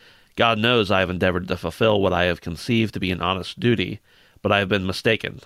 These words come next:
My motives have been misconstrued and my feelings most grossly outraged." So, first of all, it's just really, I'm sure at the time this was not, this didn't sound that formal because that's how they talked, but it's really interesting to me to hear a guy say, "Well, I'm probably gonna die,"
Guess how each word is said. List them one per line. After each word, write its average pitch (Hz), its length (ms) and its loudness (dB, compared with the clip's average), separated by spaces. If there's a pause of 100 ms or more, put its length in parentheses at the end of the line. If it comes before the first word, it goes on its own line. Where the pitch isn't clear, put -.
My 92 120 -4
motives 104 360 2
have 90 140 -2
been 90 180 -2
misconstrued 113 720 0
and 98 100 -4
my 87 140 -2
feelings 123 640 -2 (120)
most 117 400 -2
grossly 107 520 0
outraged." 85 600 -6 (340)
So, 139 300 0 (220)
first - 240 -2
of 110 80 2
all, 87 220 2
it's 101 200 -2
just - 280 -6
really, 101 380 2 (420)
I'm 139 80 0
sure 147 200 4
at 120 240 0
the 107 80 -4
time 101 540 -2
this 101 200 -2
was 90 160 -2
not, 90 340 0
this - 180 -6
didn't 90 220 -8
sound 90 320 0
that 110 140 -2
formal 120 420 0 (300)
because 85 240 -2
that's 87 160 -6
how 85 320 -2
they - 80 -8
talked, 107 420 -2
but - 180 0
it's - 160 -6
really 113 140 4
interesting 110 320 -2
to 98 60 0
me 104 180 0
to 101 120 0
hear 92 160 -2
a 92 60 -4
guy 98 200 0
say, 95 320 0
"Well, 113 180 4
I'm 123 100 0
probably 147 220 2
gonna 143 160 0
die," 90 480 0